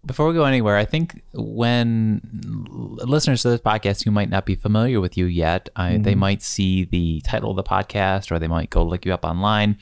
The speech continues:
Speaker 1: and they might see Mike Ward, colon, Psycho Songs. Could you just explain
Speaker 2: Right.
Speaker 1: the whole Psycho Songs origin?
Speaker 2: Growing up, having a, a really bad Irish temper and playing hockey my whole life, my, my nickname became Psycho Ward.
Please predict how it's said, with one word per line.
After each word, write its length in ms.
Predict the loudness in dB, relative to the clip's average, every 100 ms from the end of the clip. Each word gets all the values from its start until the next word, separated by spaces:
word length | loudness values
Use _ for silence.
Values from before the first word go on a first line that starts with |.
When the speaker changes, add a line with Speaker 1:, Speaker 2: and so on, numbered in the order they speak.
| -8 -20 -6
Speaker 1:
and 140 | -2
they 80 | 2
might 220 | 2 0
see 360 | 0 2 2 0 -4 -20 _
Mike 300 | -2 0 0
Ward, 320 | 0 0 0
colon, 380 | -2 0 2 0
Psycho 280 | 0 0 0
Songs. 320 | 0 0 -2
Could 160 | -4 -4
you 60 |
just 220 | -2 -4 -2
explain 200 | 0 2
Speaker 2:
Right. 140 | 2
Speaker 1:
the 80 | 0
whole 160 | 0
Psycho 360 | 0 -2 0 -2
Songs 360 | 0 0 0 -2
origin? 440 | -4 -6 -10 -12 -14 _ -6 -6
Speaker 2:
Growing 380 | 0 2 4 4
up, 400 | 4 2 -2 -20 -12
having 420 | 0 2 4 6
a, 260 | 6 4 0 -4
a 100 | 0
really 300 | 2 4 4
bad 320 | 4 4 6
Irish 400 | 6 4 4 0
temper 500 | 0 2 2 2 2
and 160 | 2 -2
playing 280 | 0 2 2
hockey 520 | 2 0 0 0 2
my 280 | 0 0 0
whole 320 | 2 2 4
life, 360 | 4 2 0 -8 -20 -20 -20 -20 _
my, 460 | 4 4 4 4 2
my 180 | 2 4
nickname 480 | 4 4 2 2 4
became 400 | 4 4 4 4
Psycho 540 | 2 2 2 2 4
Ward. 680 | 4 2 4 4 4 0 -8